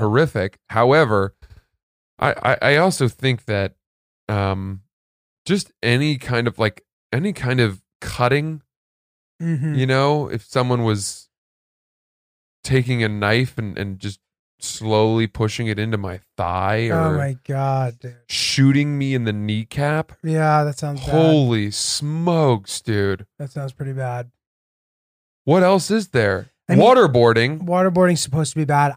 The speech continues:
Speaker 2: I don't understand why or how it can. I'm sure it's terrible, but, like, it doesn't scare me as much because I have no idea what it feels like.
Speaker 1: So, you know what we were talking about last night that was pretty funny?
Speaker 2: <laughs> What?
Speaker 1: We were talking about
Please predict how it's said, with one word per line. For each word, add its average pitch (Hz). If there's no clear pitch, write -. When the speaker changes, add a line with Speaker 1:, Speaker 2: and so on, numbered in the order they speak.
Speaker 2:
I 185
don't 226
understand 165
why 147
or 147
how 143
it 156
can. 147
I'm 160
sure 170
it's 165
terrible, 147
but, 185
like, 175
it 175
doesn't 160
scare 151
me 160
as 156
much 160
because 147
I 147
have 135
no 139
idea 131
what 127
it 117
feels 120
like. -
Speaker 1:
So, 165
you 139
know 180
what 185
we 180
were 170
talking 170
about 165
last 156
night 147
that 139
was 120
pretty 127
funny? 123
Speaker 2:
<laughs> 135
What? 147
Speaker 1:
We 135
were 185
talking 208
about 170